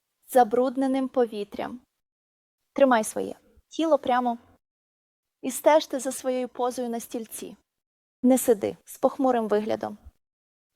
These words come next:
Тримай вікна у своїй кімнаті відкритими. Переваги глибокого дихання. Розслабляє тіло, насичує мозок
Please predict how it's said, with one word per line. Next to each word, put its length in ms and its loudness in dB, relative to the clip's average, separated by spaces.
Тримай 340 4
вікна 300 -4
у 60 -2
своїй 240 -8
кімнаті 480 -4
відкритими. 680 -6
Переваги 540 4
глибокого 640 -2
дихання. 600 -8
Розслабляє 800 4
тіло, 500 -10
насичує 600 -4
мозок 640 2